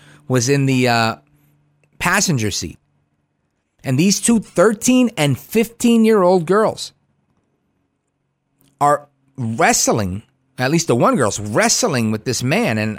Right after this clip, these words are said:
obviously, I'm thinking he's being nice. He's not taking them that seriously. He's like, you know, "Stop, stop. This is my car. You're a thief. You're a thief. This is my car." And then they get it in gear and they pull out.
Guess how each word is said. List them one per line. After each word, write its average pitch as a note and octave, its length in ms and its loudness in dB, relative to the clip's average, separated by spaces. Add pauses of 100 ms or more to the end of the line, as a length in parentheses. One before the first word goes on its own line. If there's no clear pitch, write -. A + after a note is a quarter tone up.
(160)
obviously, C#3+ 400 -4
I'm G2+ 120 -4
thinking C3 180 -4
he's A2+ 140 -2
being A2+ 200 0
nice. D3+ 300 -2
He's A2 180 -6
not A#2 160 -6
taking A2+ 300 -4
them G#2+ 140 -2
that F#2+ 160 -6
seriously. E3+ 500 0
He's A#2 160 -6
like, G#2+ 180 -6
you B2+ 60 -4
know, C3 160 -2
"Stop, D#3 420 -2
stop. D#3 320 -2
This - 160 -10
is G#2+ 120 -10
my G2+ 120 -6
car. F3+ 440 0 (320)
You're A2 180 0
a F#2+ 60 -2
thief. G3+ 440 0
You're G#2 160 -2
a F#2+ 60 -4
thief. G3+ 460 -2
This A2+ 180 -6
is G#2 100 -8
my G#2 160 -4
car." G3 460 -2 (1500)
And C#3 220 0
then E3 200 2
they D#3+ 100 2
get C#3 260 0
it F#3+ 100 4
in E3 200 4
gear F3 320 2
and A#2 100 0
they A#2+ 100 0
pull C#3 320 2
out. C3+ 360 0